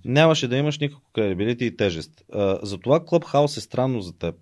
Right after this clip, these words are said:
защото на теория е много хубаво да се направи това нещо, но нека да е платено, ако искам да те слушам да си платя, което вече прави някакъв self-selection.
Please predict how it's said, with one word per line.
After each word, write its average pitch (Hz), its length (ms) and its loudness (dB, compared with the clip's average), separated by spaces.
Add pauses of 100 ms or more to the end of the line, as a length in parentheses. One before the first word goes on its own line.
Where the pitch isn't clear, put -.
защото 135 380 -2
на 143 120 0
теория 135 340 2
е 123 40 0
много 120 300 0
хубаво 143 280 -2
да 110 100 -10
се - 120 -10
направи 95 420 -2
това 92 160 -6
нещо, 113 260 -8
но 101 100 -10
нека 92 300 -6
да 135 100 -2
е 143 100 -2
платено, 98 500 -8
ако 107 220 -8
искам 117 240 -6
да 107 100 -8
те 98 100 -10
слушам 90 340 -10
да 85 80 -8
си - 180 -12
платя, 113 320 -8 (220)
което 143 280 2
вече 123 240 -2
прави 113 260 -2
някакъв 104 400 -10
self-selection. 80 680 -8